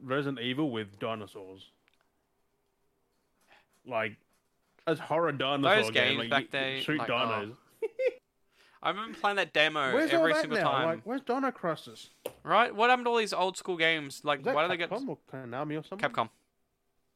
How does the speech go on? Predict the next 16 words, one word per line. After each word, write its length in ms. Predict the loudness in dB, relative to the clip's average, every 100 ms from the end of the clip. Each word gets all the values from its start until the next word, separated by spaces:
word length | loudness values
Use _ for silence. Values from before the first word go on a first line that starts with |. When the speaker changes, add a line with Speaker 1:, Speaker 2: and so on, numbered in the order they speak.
| _ _ _ _ _ _ _ -8
Speaker 1:
Like, 180 | -4 -4 -6 _ _
you 140 | -4 -4
Speaker 2:
I 40 |
think 40 |
it 80 | 0
Speaker 1:
think 140 | 0 0
Speaker 2:
was. 100 | 0
Speaker 1:
they're 100 | 0
making 360 | 0 0 -2
Resident 360 | -2 0 0 0
Evil 180 | 2 0
still? 380 | 0 0 0 -6 _ _ _ _ _ _ _ _ _ -6
You 80 | -2
can 140 | 0
do 200 | 4 4
a, 380 | 4 4 4